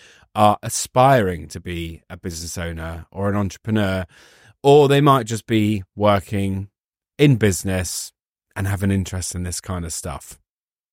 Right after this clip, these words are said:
I did a post on LinkedIn recently. Now, if you're not following me on LinkedIn, then please, uh, I'd love you to come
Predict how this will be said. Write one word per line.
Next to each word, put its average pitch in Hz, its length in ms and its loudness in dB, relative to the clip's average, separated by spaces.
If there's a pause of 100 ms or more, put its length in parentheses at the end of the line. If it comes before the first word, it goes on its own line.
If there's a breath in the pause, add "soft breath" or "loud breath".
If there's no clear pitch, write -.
(1080 loud breath)
I 123 60 2
did 147 140 4
a 147 40 4
post 151 400 2
on 131 120 2
LinkedIn 107 440 -2
recently. 95 540 -6
Now, 101 320 -2
if 110 160 -8
you're 113 140 4
not 123 240 4
following 101 400 2
me 95 80 -2
on 95 180 -2
LinkedIn, 92 400 -4
then 95 140 -4
please, 95 500 -6
uh, 90 340 -4
I'd 95 140 -10
love 107 320 4
you 98 140 0
to - 120 -12
come 92 360 -2